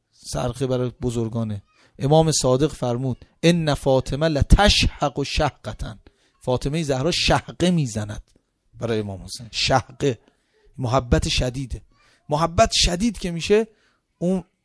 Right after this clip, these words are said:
وقتی محبوب انسان آزرده می‌شود، اذیت می‌شود، مصیبت زده می‌شود، گفتم کارهای مختلف داره، گریبان دریدن داره،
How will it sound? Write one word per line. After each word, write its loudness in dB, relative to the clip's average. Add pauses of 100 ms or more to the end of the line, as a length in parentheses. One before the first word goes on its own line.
وقتی 2
محبوب 0
انسان -2 (300)
آزرده 4
می‌شود، -6
اذیت 2
می‌شود، -8
مصیبت -2
زده -4
می‌شود، 0 (240)
گفتم 2
کارهای 4
مختلف -2
داره، 0 (240)
گریبان 2
دریدن 0
داره، -6